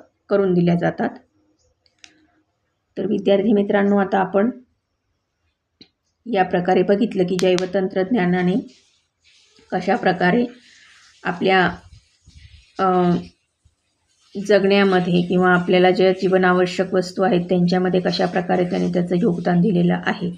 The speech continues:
तर आता याबरोबरच आपला आजचा हा जो धडा आहे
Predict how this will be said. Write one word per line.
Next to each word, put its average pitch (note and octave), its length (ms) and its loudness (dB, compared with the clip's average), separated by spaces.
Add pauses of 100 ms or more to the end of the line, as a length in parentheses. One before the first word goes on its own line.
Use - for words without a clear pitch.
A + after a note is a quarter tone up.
(920)
तर C#4 100 -4
आता G3 420 0 (340)
याबरोबरच F#3+ 580 2
आपला F#3 400 0 (380)
आजचा F3+ 400 -6
हा G3 140 -2
जो F#3 180 0
धडा F#3 260 -2
आहे F#3 300 0